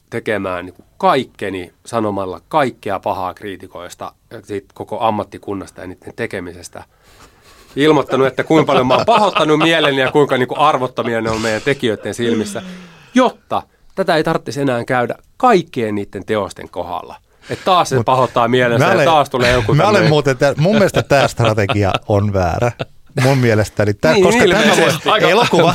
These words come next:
Speaker 3: <laughs>
Speaker 2: ja, ja elokuvapuoli
Speaker 3: Pakko arvostaa efforttia
Speaker 2: <laughs>
Speaker 3: siinä.
Speaker 2: Kyllä, ei,
Speaker 1: Niin.
Speaker 2: kyllä, ei, mä, kuten sanottua, siis mä rakastan sitä, että sä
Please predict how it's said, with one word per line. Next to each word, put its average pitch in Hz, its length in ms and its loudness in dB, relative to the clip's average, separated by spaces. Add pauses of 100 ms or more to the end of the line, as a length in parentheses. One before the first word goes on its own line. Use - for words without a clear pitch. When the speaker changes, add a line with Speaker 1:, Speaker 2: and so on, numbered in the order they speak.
Speaker 3:
<laughs> - 0 -
Speaker 2:
ja, 165 120 2
ja 165 220 2
elokuvapuoli 170 680 2
Speaker 3:
Pakko 170 160 4
arvostaa 160 460 2
efforttia 120 480 0
Speaker 2:
<laughs> - 0 -
Speaker 3:
siinä. - 180 2
Speaker 2:
Kyllä, 104 160 4
ei, 214 200 4
Speaker 1:
Niin. 170 140 0
Speaker 2:
kyllä, 170 300 2
ei, 147 140 2
mä, 156 300 2
kuten 165 240 2
sanottua, 147 440 0
siis 110 220 -2
mä 123 160 2
rakastan 117 440 0
sitä, 110 280 0
että 92 140 -4
sä 87 100 -4